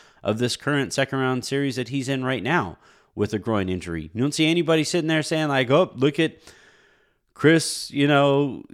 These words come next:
<laughs> perpetually injured Paul." Like, you, like, we don't, you don't, you don't, you don't hear that with him.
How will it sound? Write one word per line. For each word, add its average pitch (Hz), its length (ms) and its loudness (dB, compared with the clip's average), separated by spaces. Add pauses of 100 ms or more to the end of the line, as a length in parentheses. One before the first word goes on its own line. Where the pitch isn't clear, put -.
(360)
<laughs> - 460 -20
perpetually 160 720 4
injured 156 280 2
Paul." 175 500 8
Like, 131 220 2
you, 143 220 4 (480)
like, 117 360 -2
we 135 140 4
don't, 156 200 4
you 143 120 4
don't, 180 140 4
you 151 120 4
don't, 156 160 0
you 143 80 6
don't 160 100 6
hear 190 240 6
that 101 260 2
with 101 160 0
him. 82 340 -4